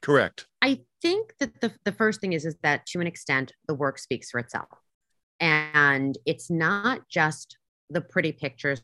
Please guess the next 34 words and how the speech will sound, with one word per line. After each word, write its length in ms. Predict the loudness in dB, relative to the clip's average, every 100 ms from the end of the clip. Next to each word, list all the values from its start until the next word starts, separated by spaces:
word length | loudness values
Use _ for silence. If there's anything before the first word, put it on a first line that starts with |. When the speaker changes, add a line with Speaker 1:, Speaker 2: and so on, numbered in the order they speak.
| -6 -2
Speaker 2:
that 180 | -2 -2 0
I 320 | 2 4 0
show 680 | -4 -4 0 2 0 -2 -6 _ _ _ 0
on 540 | 2 2 2 2 0 -6
social. 600 | -4 -4 -2 -2 -2 -4 _ _ -6
It's 200 | -6 -4
the 100 | -4
work 280 | -2 -2 -2
that 80 | -4
I'm 220 | -2 -4
tagged 380 | -4 -4 -4 -6
in. 180 | -16 -16 _ -6
It's 360 | -6 -6 -16 -8
the 100 | -8
things 380 | -4 -4 -4 -4
that 180 | -6 0
other 380 | 0 2 0 -2 -2
businesses 600 | -2 -4 -6 -4 -6 -6
say 340 | -4 -2 -2
about 340 | 0 -2 -2
my 260 | -4 -2 -2
business 760 | -2 -4 -6 -4 -2 -4 -10 -20 _ _ _ _ _ _
in 220 | 0 0 -2
stories 600 | -2 -2 0 0 -2 -8 -2
online 600 | 2 4 2 0 0 -2 -4
that 160 | -2 0
I'm 260 | 0 0 -2
able 500 | -4 -4 -2 -4 -4 _ _ _ _
to 160 | -4 -4
repost. 720 | -2 -4 -4 -4 -4 -6 -18 -20 _ -4
It's, 200 | -4 -4 -2
there 280 | 2 4 4
are 160 | 2 2
ways 580 | 0 2 2 0 -4